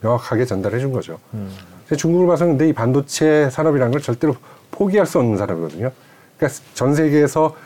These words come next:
Speaker 1: 가장 큰 산업입니다. 반도체 산업이라는
Speaker 2: 네.
Speaker 1: 것은. 그 가장 큰 산업인 이유는 이제 나중에 다시 기회가 되면 말씀드리겠지만 이게 컴퓨팅이라는 걸 갖다 책임지고 있어요. 반도체라는 것이. 그러니까 컴퓨팅이라는 걸 책임지고 있기 때문에 이 컴퓨팅을 책임지기 위해서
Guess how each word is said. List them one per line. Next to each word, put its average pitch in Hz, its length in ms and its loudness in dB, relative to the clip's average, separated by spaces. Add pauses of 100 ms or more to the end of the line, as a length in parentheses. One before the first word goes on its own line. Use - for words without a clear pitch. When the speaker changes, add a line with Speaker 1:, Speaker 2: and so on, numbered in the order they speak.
(160)
Speaker 1:
가장 139 440 -2
큰 156 360 0 (220)
산업입니다. 85 580 -4 (140)
반도체 98 400 -4
산업이라는 85 400 -6
Speaker 2:
네. 82 80 -4
Speaker 1:
것은. 131 220 -6 (480)
그 - 220 0
가장 139 280 0
큰 139 160 -4
산업인 123 360 0
이유는 123 340 2 (100)
이제 107 240 -2
나중에 107 280 0
다시 104 380 -2
기회가 107 240 0
되면 101 140 -2
말씀드리겠지만 95 640 -2 (460)
이게 151 340 0 (220)
컴퓨팅이라는 190 720 0
걸 117 120 2
갖다 104 180 0
책임지고 151 420 0
있어요. 101 240 -2
반도체라는 98 540 -4
것이. 147 280 -4 (380)
그러니까 - 200 -6
컴퓨팅이라는 160 560 2
걸 135 120 2
책임지고 135 440 0
있기 110 120 -4
때문에 135 300 0 (280)
이 143 120 0
컴퓨팅을 151 920 0
책임지기 139 500 0
위해서 139 360 2